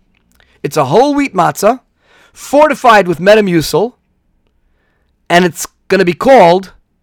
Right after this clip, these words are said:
you ready? "Let my people go." Bada boom. Anyway, so Moses calls Pharaoh's bluff at the river. He shows the, it shows him that he's just a regular dude like everybody else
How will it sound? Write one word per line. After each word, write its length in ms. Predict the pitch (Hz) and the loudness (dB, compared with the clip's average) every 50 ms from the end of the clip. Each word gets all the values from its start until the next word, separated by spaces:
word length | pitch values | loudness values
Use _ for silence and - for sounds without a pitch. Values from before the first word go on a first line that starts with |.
| _ _ _ | _ _ _
you 80 | 120 120 | -8 -4
ready? 260 | 135 170 254 262 - _ _ _ _ _ _ _ _ _ _ _ _ _ _ _ _ _ _ _ _ _ _ _ _ | -4 -4 -4 -6 -10 _ _ _ _ _ _ _ _ _ _ _ _ _ _ _ _ _ _ _ _ _ _ _ _
"Let 340 | 113 139 214 262 269 - _ | 0 2 2 2 2 0 _
my 220 | 156 156 156 147 | -2 0 0 0
people 560 | - - - 240 285 262 - _ - 247 240 226 | -2 -2 0 0 0 0 -2 _ 2 2 2 2
go." 480 | 190 240 262 247 202 151 120 101 92 _ _ _ _ _ _ _ _ _ _ _ _ _ _ _ _ _ | 2 4 4 6 4 4 0 -4 -12 _ _ _ _ _ _ _ _ _ _ _ _ _ _ _ _ _
Bada 160 | - - 156 | -10 -8 -6
boom. 200 | 165 143 110 87 _ _ _ _ _ _ _ _ _ _ _ _ _ _ - _ | -6 -6 -6 -8 _ _ _ _ _ _ _ _ _ _ _ _ _ _ -8 _
Anyway, 280 | 214 294 285 202 165 | -4 -4 -4 -4 -6
so 300 | 143 - - 220 196 - _ _ _ _ _ _ _ _ | -6 -4 -4 -4 -4 -4 _ _ _ _ _ _ _ _
Moses 420 | - 160 202 247 277 247 262 202 - | -4 -2 -2 -2 -2 -4 -8 -12 -12
calls 360 | - - 240 240 226 180 - | -10 -4 -2 -2 -2 -2 -6
Pharaoh's 500 | - - 190 180 180 180 180 170 165 143 | -12 -12 -10 -8 -6 -6 -4 -6 -6 -8
bluff 320 | 131 143 160 165 160 151 | -10 -8 -8 -8 -8 -8
at 140 | - 143 - | -12 -14 -14
the 80 | 147 139 | -10 -6
river. 340 | 139 139 117 110 101 87 _ _ _ _ _ _ _ _ _ _ _ _ | -6 -6 -6 -8 -18 -20 _ _ _ _ _ _ _ _ _ _ _ _
He 100 | - 240 | -6 -6
shows 400 | - - - 240 247 254 262 214 | -4 -2 -2 0 0 0 0 -2
the, 260 | 220 247 254 220 - | -4 -4 -4 -4 -6
it 80 | 180 160 | -10 -6
shows 340 | - 240 247 269 247 202 | -4 -2 -2 -2 -2 -4
him 240 | 254 277 294 311 - _ _ _ _ | -6 -8 -8 -10 -12 _ _ _ _
that 120 | - 208 220 | -6 -4 -4
he's 120 | 220 170 | -4 -4
just 300 | - 240 262 240 - - | -4 -4 -4 -4 -4 -4
a 100 | 220 190 | -4 -4
regular 480 | 190 185 214 247 285 262 302 294 294 254 | 0 2 2 2 2 2 -2 -6 -6 -6
dude 480 | 196 226 302 285 240 202 190 170 143 - _ _ _ _ _ _ | -4 -4 -4 -4 -2 -4 -6 -6 -12 -18 _ _ _ _ _ _
like 200 | - 180 202 180 | -4 -4 -2 0
everybody 460 | 220 233 247 294 254 277 277 277 247 | 0 -2 -2 0 -2 -2 -2 2 2
else 260 | 208 196 202 190 - | 2 2 2 0 -4